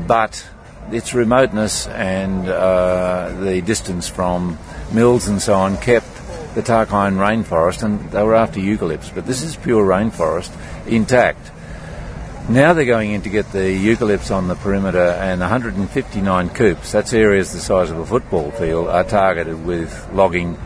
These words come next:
burning to eradicate not just the forest,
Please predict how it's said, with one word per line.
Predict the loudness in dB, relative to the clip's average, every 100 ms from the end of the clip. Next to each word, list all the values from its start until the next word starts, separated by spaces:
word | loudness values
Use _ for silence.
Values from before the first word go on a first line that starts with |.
| -10 -10 -6
burning | 2 4 4 2 0 -2
to | 0
eradicate | 2 4 4 2 2 2 2
not | 0 2
just | -2 -4
the | -4
forest, | 0 2 2 -2